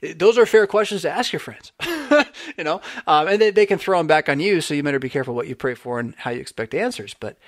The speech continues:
um, beginning with prayer,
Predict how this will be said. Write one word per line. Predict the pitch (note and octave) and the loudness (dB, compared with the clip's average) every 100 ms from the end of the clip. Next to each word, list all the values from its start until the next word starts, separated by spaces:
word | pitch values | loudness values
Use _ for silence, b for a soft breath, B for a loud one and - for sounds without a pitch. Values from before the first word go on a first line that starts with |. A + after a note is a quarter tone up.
| B B - | B B -8
um, | C3+ B2 A2+ G2+ b b b b b b b b _ _ _ _ - _ | -4 -2 -4 -10 b b b b b b b b _ _ _ _ -20 _
beginning | D3+ C3 E3+ G#3 A3+ | -8 0 2 2 4
with | A3 G#3+ | 2 2
prayer, | - D#3+ D3+ D3 C#3+ C3+ | -4 0 2 2 2 -2